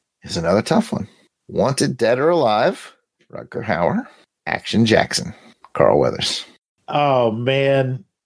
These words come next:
Speaker 2: I don't care if I'm wrong. I'm gonna say Action Jackson.
Speaker 1: Action Jackson is always the correct answer. So, yes, <laughs> he did defeat a really good Wanted Dead or Alive.
Speaker 2: If Action Jackson makes it into the finals, <laughs>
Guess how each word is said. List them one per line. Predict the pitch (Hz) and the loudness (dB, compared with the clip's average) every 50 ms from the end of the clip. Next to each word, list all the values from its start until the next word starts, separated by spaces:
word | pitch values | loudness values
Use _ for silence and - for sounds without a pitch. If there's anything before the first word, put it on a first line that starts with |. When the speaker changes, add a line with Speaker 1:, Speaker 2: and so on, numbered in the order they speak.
| _ _ - | _ _ -6
Speaker 2:
I | 143 151 160 | -2 0 2
don't | 165 151 113 - | 2 0 0 -2
care | - - 156 151 143 | -2 0 2 2 2
if | 143 - - | 2 2 0
I'm | 143 135 127 127 | -2 0 0 2
wrong. | 131 131 131 131 131 123 | 2 2 2 2 2 2
I'm | 127 110 110 | 0 0 0
gonna | 113 107 | -2 -4
say | - - 117 113 | 0 2 2 4
Action | 107 104 104 92 - - 107 101 | 4 2 0 -2 -2 -6 -6 -4
Jackson. | 95 98 85 80 - - - 85 71 - - - - - _ _ _ - - - - - - - - - - - - - _ _ - - | -2 0 0 0 -2 -6 -10 -12 -12 -14 -16 -20 -20 -20 _ _ _ 0 0 2 2 0 -2 -4 -6 -8 -12 -14 -18 -20 _ _ 0 0
Speaker 1:
Action | 127 117 - 113 104 | 0 2 2 0 2
Jackson | 98 110 98 - - 98 | 4 2 2 2 2 2
is | 92 90 90 | 4 4 4
always | - 104 101 98 92 - | 4 6 6 6 6 4
the | 95 90 | 2 0
correct | - 90 80 - - | 2 2 2 2 0
answer. | 71 - - - - | -8 -8 -8 -8 -6
So, | - - - - | -2 0 0 2
yes, | 82 78 - - 605 - - - 605 605 254 - - - 240 - - - 220 - - | 2 2 2 2 2 2 0 0 0 0 -2 -2 0 -2 -2 -2 -2 -4 -4 -4 -2
<laughs> | - 196 165 - - - - - | -2 -4 -4 -4 -6 -12 -4 -2
he | 196 214 185 | 0 0 0
did | 147 139 190 214 226 226 226 214 202 196 190 - - - - - _ | -2 0 0 2 2 2 2 2 0 -2 -4 -4 -18 -20 -20 -14 _
defeat | - 147 139 - 185 190 175 - - | -2 -2 0 2 0 0 0 0 2
a | 135 131 | 2 2
really | 123 107 107 120 147 175 185 180 180 175 | 2 4 2 2 4 4 4 4 2 2
good | 147 160 160 151 127 110 95 92 87 82 - - | 2 2 4 4 4 4 2 0 -2 -8 -8 -4
Wanted | 104 110 113 110 104 95 92 | 0 0 2 2 0 0 2
Dead | 107 98 90 | 2 2 2
or | 92 90 | 2 0
Alive. | 87 85 80 69 64 - - - - _ _ _ _ _ _ _ _ - | 0 0 -2 -4 -6 -10 -14 -18 -20 _ _ _ _ _ _ _ _ -4
Speaker 2:
If | - 131 135 202 | -2 0 2 2
Action | 277 320 311 302 262 196 165 | 2 2 2 2 4 2 4
Jackson | 151 165 180 175 165 160 - 147 135 123 | 4 4 4 4 2 2 2 0 0 2
makes | 131 143 143 139 139 139 | 2 2 2 2 2 2
it | 135 120 | 2 2
into | 127 120 107 98 98 | 2 0 0 -2 -6
the | 95 95 | -6 -6
finals, | - - - 160 170 190 196 180 143 127 - 180 - - - - | -6 -2 0 2 2 4 4 2 0 0 -2 -4 -4 -4 -2 -2
<laughs> | 214 208 - | -2 -2 0